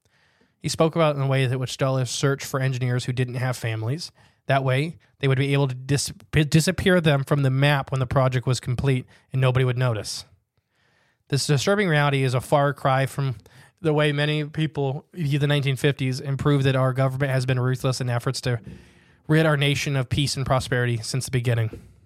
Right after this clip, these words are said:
Upon making it to Area fifty-one,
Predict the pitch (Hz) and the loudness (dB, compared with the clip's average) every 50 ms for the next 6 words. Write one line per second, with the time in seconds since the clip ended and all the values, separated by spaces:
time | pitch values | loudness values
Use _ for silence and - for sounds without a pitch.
0 | _ _ _ _ _ _ _ _ _ _ _ _ _ _ _ _ _ - - 160 | _ _ _ _ _ _ _ _ _ _ _ _ _ _ _ _ _ -6 -2 0
1 | 151 139 175 180 185 170 160 156 135 139 139 135 135 123 - 143 139 131 127 131 | 2 4 4 2 4 2 2 0 0 0 0 -2 -2 -2 -4 -4 -2 -2 0 -2
2 | 131 123 - 131 131 127 127 127 123 123 | -2 -4 -4 -4 -2 -2 -2 -2 -4 -4